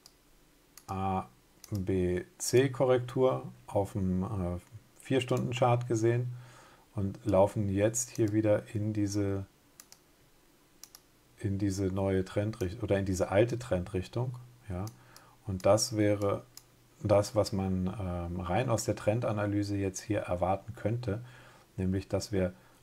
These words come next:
aus dieser Bull Flag nach oben ausbrechen, über dieses letzte Hoch hier gehen, äh, und, äh, den Trend eben in die Aufwärtsrichtung weiter fortsetzen. Ja, da muss man damit rechnen, dass wir in,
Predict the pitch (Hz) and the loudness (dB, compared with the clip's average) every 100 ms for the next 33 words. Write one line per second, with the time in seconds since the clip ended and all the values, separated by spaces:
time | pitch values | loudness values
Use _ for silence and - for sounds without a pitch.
0 | - 101 113 - 110 101 107 117 117 110 | 0 4 4 2 2 2 4 4 4 2
1 | 110 98 95 104 98 95 95 - 101 92 | 2 -4 -4 -4 -2 -2 -2 -2 -4 -2
2 | 98 - 123 123 120 110 104 101 104 98 | -6 -6 0 4 4 4 2 -2 -2 -2
3 | - 98 90 104 110 113 101 98 101 101 | -4 -4 -2 -2 -2 -2 0 0 0 -2
4 | 101 - _ - _ _ 156 95 90 92 | -6 -14 _ -20 _ _ -8 -4 -2 -4
5 | 101 95 90 87 - 92 87 92 90 - | -6 -4 -2 -2 -2 -4 -2 -2 -2 -2
6 | 92 95 - 92 92 92 - 110 117 110 | -2 -2 -2 -4 -2 -6 -4 -2 2 4
7 | 90 101 107 - 104 92 98 95 92 90 | 4 4 0 0 -4 -4 -6 -2 0 2
8 | 92 - 95 95 - 82 - 95 - - | 0 -2 -2 -2 -6 -10 -12 -14 -20 -20
9 | - - - - 92 104 95 107 113 104 | -20 -20 -20 -6 0 2 2 0 0 2
10 | 101 101 104 104 127 127 - - - - | 2 0 0 0 0 -4 -6 -12 -18 -14
11 | - 101 95 101 101 95 - - 90 87 | 0 0 2 0 2 2 0 -4 -4 -4
12 | 85 | -6